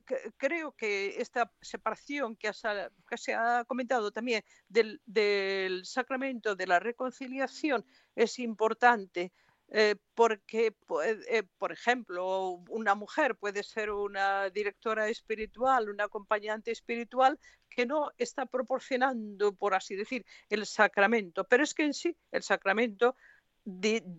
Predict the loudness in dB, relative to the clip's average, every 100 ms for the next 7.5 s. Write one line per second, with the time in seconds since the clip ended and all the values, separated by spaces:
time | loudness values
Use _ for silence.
0 | 2 4 2 6 6 6 2 0 -4 -8
1 | -6 -4 -4 -6 -10 -10 -8 -6 -4 -4
2 | -6 -6 -4 -4 -2 -4 -6 _ _ _
3 | _ _ _ _ _ _ -20 -10 -6 4
4 | 4 4 0 2 0 4 2 2 -2 -2
5 | -2 -2 -2 -4 -8 -8 0 0 0 -6
6 | -10 -8 -8 -8 -10 -8 -4 -4 -4 -2
7 | -2 -4 -4 -2 -2